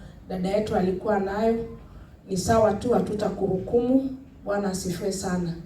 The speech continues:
Na kwa hivyo tutaanza kuona, tutaanza kuona marafiki, um, alafu kisha tutamalizia na familia katika jina la Yesu.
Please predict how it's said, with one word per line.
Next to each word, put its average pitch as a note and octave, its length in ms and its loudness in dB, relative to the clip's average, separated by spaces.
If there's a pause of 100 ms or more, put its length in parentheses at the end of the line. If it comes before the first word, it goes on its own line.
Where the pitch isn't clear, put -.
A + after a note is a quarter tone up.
(520)
Na F#3 240 -4
kwa G3 160 -6
hivyo G#3+ 600 4 (320)
tutaanza G3 1080 -2
kuona, G#3+ 440 2
tutaanza A3 520 -4
kuona G#3+ 420 0
marafiki, G#3 680 -2 (680)
um, F3+ 460 -2 (1400)
alafu G#3+ 340 4
kisha G3+ 440 -2
tutamalizia F3+ 760 -2
na F3+ 80 -2
familia F#3 640 0 (360)
katika F3+ 320 -8
jina F#3 300 -2
la F3 120 0
Yesu. F#3+ 440 0